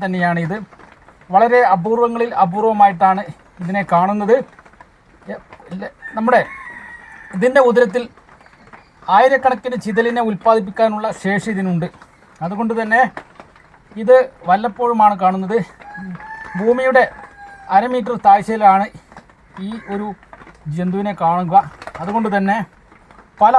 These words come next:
ആളുകളും ഇത് ജീവിതത്തിൽ ഒരിക്കലും കണ്ടിട്ടുണ്ടാവില്ല. കാണാത്ത ആ-,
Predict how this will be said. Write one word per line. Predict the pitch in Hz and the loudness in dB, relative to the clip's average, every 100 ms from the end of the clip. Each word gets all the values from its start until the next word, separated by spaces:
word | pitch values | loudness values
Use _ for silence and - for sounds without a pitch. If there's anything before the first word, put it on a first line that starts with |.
| 233 | 6
ആളുകളും | 226 226 240 214 | 4 0 -4 -4
ഇത് | 233 208 _ 160 | -6 -8 _ -12
ജീവിതത്തിൽ | 196 214 226 202 | -10 -8 -4 -4
ഒരിക്കലും | 180 214 202 | -6 -10 -8
കണ്ടിട്ടുണ്ടാവില്ല. | 180 185 185 180 165 160 196 - - - _ - _ - _ | -6 -6 -8 -6 -4 -2 -2 -4 -20 -20 _ -20 _ -20 _
കാണാത്ത | 180 202 208 214 | 2 2 2 4
ആ-, | 202 | 4